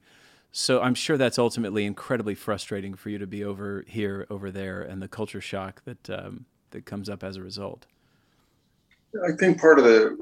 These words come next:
Speaker 2: challenges of this type of work, when you're working with other cultures, whether it's indigenous peoples in the Amazon or wine peasants in France, is to be able to go back and forth and be at home in both. And, uh, yeah, I mean, I wish that everybody who had a problem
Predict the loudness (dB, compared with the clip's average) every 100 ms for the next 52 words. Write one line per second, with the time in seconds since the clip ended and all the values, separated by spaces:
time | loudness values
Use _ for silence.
0 | -10 -12 -2 6 8 8 4 -2 -4 -2
1 | -2 4 4 4 4 6 6 2 -2 2
2 | 4 2 0 -2 2 4 4 4 2 2
3 | 0 -4 0 2 2 0 -6 -4 0 0
4 | -2 0 0 0 2 8 10 10 8 6
5 | 6 6 8 6 6 2 2 2 -6 -8
6 | 0 4 4 4 0 -6 -14 _ _ -2
7 | 4 6 8 8 8 8 6 4 -4 -6
8 | -2 -2 -2 4 6 8 6 6 4 6
9 | 4 2 -6 -20 _ _ _ _ _ _
10 | -6 -4 -2 -2 -4 -8 -2 2 2 2
11 | 2 -2 -4 4 6 8 8 8 10 8
12 | 8 6 6 4 2 2 2 4 8 8
13 | 8 6 2 0 -2 2 4 4 2 -2